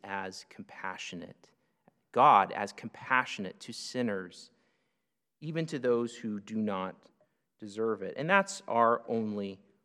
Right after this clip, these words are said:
hope as people, because if God had no compassion, if Jesus had no compassion,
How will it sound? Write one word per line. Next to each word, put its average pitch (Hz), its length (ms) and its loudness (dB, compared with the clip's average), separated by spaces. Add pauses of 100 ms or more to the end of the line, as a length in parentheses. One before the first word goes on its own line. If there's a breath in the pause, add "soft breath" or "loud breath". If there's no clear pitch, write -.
hope 113 440 -2 (140)
as 104 560 -4
people, 98 520 -6
because 135 340 -2
if 131 100 -2
God 160 280 8
had 180 220 6
no 147 160 8
compassion, 127 520 4
if 113 100 -4
Jesus 131 340 -6
had 117 200 2
no 110 160 0
compassion, 98 720 -10